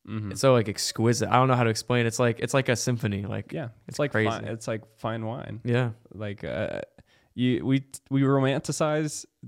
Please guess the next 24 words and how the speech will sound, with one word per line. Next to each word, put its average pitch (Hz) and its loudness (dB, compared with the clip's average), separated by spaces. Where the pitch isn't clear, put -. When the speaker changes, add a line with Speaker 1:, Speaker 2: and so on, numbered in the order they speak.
Speaker 1:
things 113 -4
that 107 0
were 104 -4
far 98 -2
from 90 -10
the 60 -8
past. - -8
Speaker 2:
Mm-hmm. 107 -2
Speaker 1:
I - -6
guess 90 -6
it's - -10
just 120 -8
easy 107 -4
to 95 -4
romanticize 71 -6
history. - -10
Speaker 2:
It, 135 2
it 127 4
is, 110 2
Speaker 1:
It 101 -2
Speaker 2:
yeah. 107 0
Speaker 1:
really, 92 -4
like, 113 2
'cause 107 2